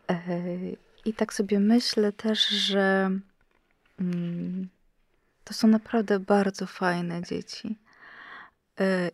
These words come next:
i często my dorośli mamy taki nawyk narzekania na tą dzisiejszą młodzież, że są tacy, siacy, że czegoś nie robią albo robią i czegoś nie powinni. A tutaj mamy przykład, em,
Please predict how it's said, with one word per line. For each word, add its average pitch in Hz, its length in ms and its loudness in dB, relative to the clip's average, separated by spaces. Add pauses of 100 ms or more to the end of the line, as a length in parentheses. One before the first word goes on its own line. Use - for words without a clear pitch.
i 196 80 2
często 208 580 4
my 208 260 6
dorośli 202 600 4
mamy 190 280 0
taki - 320 -6
nawyk 190 460 -2
narzekania 185 640 2
na 180 100 -2
tą 185 200 -2
dzisiejszą 180 460 -4
młodzież, 175 600 2
że 185 60 -10
są 185 200 -4
tacy, 185 400 0
siacy, 190 460 2
że 175 120 -4 (160)
czegoś - 360 -2
nie 180 120 4
robią 180 400 8
albo 175 280 4
robią 185 260 0
i 180 80 -2
czegoś 175 320 -6
nie 170 100 -4
powinni. 175 640 -4 (840)
A 190 120 0
tutaj 233 320 6
mamy 214 280 8
przykład, 196 840 2
em, 175 340 0